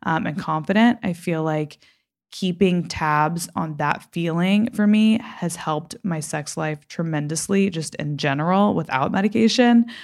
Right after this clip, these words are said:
but especially while on medication, just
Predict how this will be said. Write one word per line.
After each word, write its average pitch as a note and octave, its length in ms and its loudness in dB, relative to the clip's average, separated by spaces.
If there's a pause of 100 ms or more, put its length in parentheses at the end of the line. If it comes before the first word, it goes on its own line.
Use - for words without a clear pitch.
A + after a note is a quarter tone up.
(120)
but D#3+ 100 0
especially D3+ 640 -2
while D3+ 220 0
on D3 200 -2
medication, - 720 -6
just E3+ 280 -10